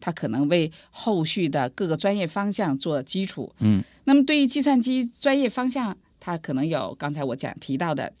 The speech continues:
Speaker 1: 多媒体技术，可能有网络安全技术，还可能有我们计算机的硬件技术，
Speaker 2: 嗯。
Speaker 1: 还有一些计算机的，像现在炒得非常热的，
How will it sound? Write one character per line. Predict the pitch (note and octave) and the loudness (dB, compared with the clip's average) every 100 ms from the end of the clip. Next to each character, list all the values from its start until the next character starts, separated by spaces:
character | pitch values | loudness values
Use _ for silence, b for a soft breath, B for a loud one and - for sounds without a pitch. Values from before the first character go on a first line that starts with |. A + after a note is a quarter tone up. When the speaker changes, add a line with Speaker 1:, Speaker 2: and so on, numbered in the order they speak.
| _ _ | _ _
Speaker 1:
多 | E3 | 0
媒 | D#3+ | 0
体 | D#3+ | 0
技 | - F3+ | -6 -6
术， | D3 C#3+ - b b b - | -6 -8 -10 b b b -8
可 | - D3+ | -2 2
能 | E3 | 2
有 | F3+ D3+ E3+ | 2 0 0
网 | E3 C3 - | -8 -8 -6
络 | E3+ D#3 | -4 -4
安 | - F#3+ | -4 -4
全 | F3 C3+ | -4 -6
技 | D#3 | -6
术， | C3+ - - b b b b | -6 -8 -14 b b b b
还 | - G#3+ | 0 2
可 | - | 2
能 | D#3 F3 | 2 2
有 | F3 B2 A#2 - _ | 2 -2 -4 -10 _
我 | - | -4
们 | D3 D#3 D#3+ - _ | 0 2 0 -6 _
计 | - | -4
算 | G3 F#3+ | 0 0
机 | D#3+ F3 | 0 0
的 | D#3+ | 0
硬 | - C4+ G#3+ | 0 2 2
件 | D#3+ D#3+ A#2+ | 2 0 -2
技 | - | -4
术， | B2+ - A#2+ | -6 -6 -2
Speaker 2:
嗯。 | C#3 C3 C3 A#2+ A2+ | 4 6 6 4 4
Speaker 1:
还 | G3 | 4
有 | A3+ | 6
一 | E3 | 4
些 | E3+ F#3 | 2 2
计 | F3 G#3+ | 2 0
算 | G3 E3+ | 0 0
机 | D#3+ E3+ | 0 0
的， | D#3+ | 0
像 | C#3+ E3+ D3+ | -2 0 -2
现 | F3+ | -2
在 | E3+ E3 | -4 -4
炒 | - C3+ | -8 -8
得 | |
非 | C#3 A#3 C4 | -6 0 0
常 | C4+ F#3 C#3+ | 0 -2 -2
热 | E3 | -2
的， | B2+ A2 | -2 -6